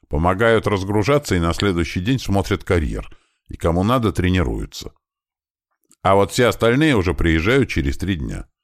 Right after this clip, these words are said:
Тогда и выходной делаете. Начало гонок в два часа дня. Как раз все успеют приехать и разместиться. С тебя, Валера, дежурная и охрана тут.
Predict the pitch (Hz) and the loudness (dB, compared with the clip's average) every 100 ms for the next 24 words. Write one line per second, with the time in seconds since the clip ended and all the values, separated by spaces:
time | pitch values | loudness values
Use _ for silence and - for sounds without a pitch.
0 | _ _ _ _ _ _ - 71 87 95 | _ _ _ _ _ _ -6 -2 2 2
1 | 85 80 78 67 60 52 50 50 - - | 2 0 -2 -2 -6 -6 -8 -10 -12 -14
2 | - - _ _ _ _ _ _ _ _ | -14 -20 _ _ _ _ _ _ _ _
3 | _ _ - 90 98 117 117 107 123 165 | _ _ -4 -2 0 2 4 4 2 2
4 | 127 82 90 127 - 90 95 87 65 50 | 2 2 2 2 0 0 0 0 -4 -8
5 | 50 _ _ _ _ _ - 87 - 92 | -14 _ _ _ _ _ -4 -2 0 0
6 | 80 - 73 67 - 73 67 - 80 95 | 0 -2 -4 -4 -4 -4 -4 -2 -2 0
7 | 110 85 80 71 73 73 - 58 - 50 | 0 -2 -2 -2 -2 -4 -6 -10 -10 -16
8 | - _ _ _ _ _ _ _ _ - | -16 _ _ _ _ _ _ _ _ -10
9 | 78 85 117 104 85 73 73 82 80 107 | -4 2 4 4 4 2 0 0 2 2
10 | 107 87 69 67 - 76 80 78 - 50 | 2 0 0 -2 0 0 0 -4 -8 -16
11 | - | -14